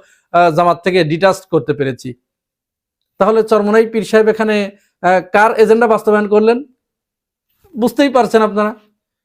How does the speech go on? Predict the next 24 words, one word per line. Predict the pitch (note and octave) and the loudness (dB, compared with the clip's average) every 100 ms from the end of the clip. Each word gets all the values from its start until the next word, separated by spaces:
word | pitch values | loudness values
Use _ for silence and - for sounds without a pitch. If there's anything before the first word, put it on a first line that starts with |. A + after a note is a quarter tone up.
| _ | _
সর্বশেষ | - G#3 G#3+ A3 G3+ F#3+ - _ _ _ _ | -2 0 0 2 0 -2 -14 _ _ _ _
মায়ের | D3 E3+ F3+ F3+ | -2 0 2 0
একটা | E3+ - E3 | -4 -2 -4
খেলো | E3 D#3 D3 | 0 2 2
জামাতের | C3+ D3 C#3 C#3 | 2 -2 -2 -4
হাতে, | C3 D3+ F#3+ G#3+ _ _ _ _ | -4 -4 -4 -6 _ _ _ _
এমন | F3+ G3+ G#3 | -2 0 0
চপেটাঘাত | G3+ G#3+ F#3+ F3+ F3+ G#3+ G#3+ | 2 0 0 0 0 0 -2
খেলো। | G3 D#3+ C#3 _ _ _ _ | 0 0 -2 _ _ _ _
পীর | F#3 | -6
সাহেব | D#3+ G#3 G#3+ | 0 0 2
এখন | G#3+ G#3+ F3+ G3 _ _ _ _ - | 2 0 -2 -6 _ _ _ _ 2
এই | G3 | 2
চপেটাঘাত | G#3 A3 F#3+ G3 F#3 G#3+ F#3+ | 2 -2 0 0 2 0 0
খাওয়ার | G3+ F#3 | 0 0
পরে | E3 D#3+ C3 A#2 _ _ _ _ _ C3+ | 0 -2 -2 -8 _ _ _ _ _ -4
না | D3+ E3+ F3+ | 0 2 2
পারছে | G#3 G#3+ A#3+ | 0 0 0
এদিকে | A3+ G3+ G3 A#3+ | 2 2 2 0
তাকাতে, | A#3+ A3 A#3 B3+ C#4+ _ _ _ | 0 -2 -2 -2 -4 _ _ _
না | D3 D3+ | -2 0
পারছে | D#3 D3 D#3+ | -2 -2 -4
এদিকে | D3 C3+ B2+ | -4 -4 -6
তাকাতে, | C3 A#2 B2+ B2+ | -6 -8 -8 -12